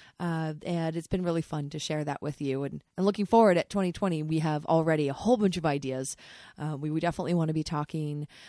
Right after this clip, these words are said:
uh, with all of you, like I said, about, about tarots and fortune telling. We wanna chat and do episodes on lunar planting and the Farmer's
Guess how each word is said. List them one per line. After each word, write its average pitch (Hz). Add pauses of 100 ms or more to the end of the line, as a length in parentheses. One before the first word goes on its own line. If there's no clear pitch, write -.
(200)
uh, 147
with 156
all 156
of 156
you, 160
like 147
I 135
said, 156
about, 143 (300)
about 143
tarots 214 (580)
and 165
fortune 175
telling. 165
We 147
wanna 135
chat -
and 147
do 143
episodes 131
on 139
lunar 202
planting 208 (500)
and 143
the -
Farmer's 165